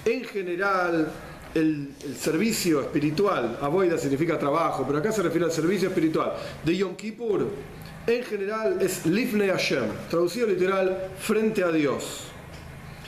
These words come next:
Vamos a ver, Hasid lo que explica de Lifnei Hashem es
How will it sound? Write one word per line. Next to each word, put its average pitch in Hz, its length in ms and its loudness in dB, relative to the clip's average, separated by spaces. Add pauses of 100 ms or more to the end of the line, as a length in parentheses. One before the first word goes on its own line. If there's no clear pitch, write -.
(280)
Vamos 156 220 0
a 180 60 0
ver, 214 220 0
Hasid 202 360 2
lo 156 120 0
que 151 100 2
explica 180 340 0
de 143 160 4
Lifnei 180 440 2
Hashem 196 340 2
es 190 160 -2